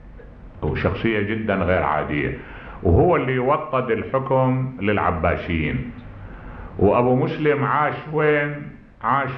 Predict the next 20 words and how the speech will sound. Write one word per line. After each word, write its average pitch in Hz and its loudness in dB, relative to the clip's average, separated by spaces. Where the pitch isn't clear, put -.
بخراسان، 113 0
عاش 117 2
بخراسان. 95 0
وهو 147 6
ترى 151 2
اللي 123 0
قضى 139 0
عليه، 107 0
اللي 95 4
قضى 127 2
على 117 2
أبو 117 2
مسلم، 127 2
أن 117 2
أبو 131 2
مسلم 143 0
مثل 120 4
ما 131 4
يقولون 131 2
تعدى، 131 2